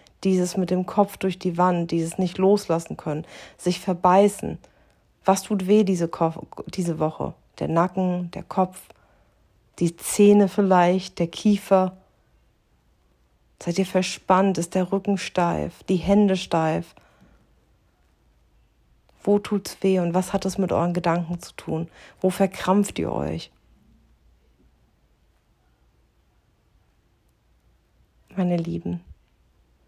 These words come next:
ich wünsche euch von Herzen eine wunderschöne Woche.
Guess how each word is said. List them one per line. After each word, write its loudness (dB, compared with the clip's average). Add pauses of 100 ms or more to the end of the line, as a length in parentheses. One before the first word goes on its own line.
(480)
ich -12
wünsche 2
euch -4
von -4
Herzen -4
eine -4
wunderschöne -4
Woche. -6